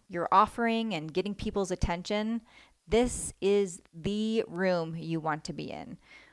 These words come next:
We're doing a deep dive into laying the foundation for your marketing strategy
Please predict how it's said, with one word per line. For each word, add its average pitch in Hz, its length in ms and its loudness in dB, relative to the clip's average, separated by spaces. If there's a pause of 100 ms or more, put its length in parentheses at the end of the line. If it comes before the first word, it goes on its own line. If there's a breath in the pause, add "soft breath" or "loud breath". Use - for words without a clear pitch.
(100)
We're 175 140 4
doing 170 340 0
a 156 60 -4
deep 180 480 -4
dive 202 540 4
into 175 340 -6
laying 170 320 -2
the 175 80 -4
foundation 165 760 -4
for 208 160 -6
your 175 140 -2
marketing 156 500 -4
strategy - 680 -6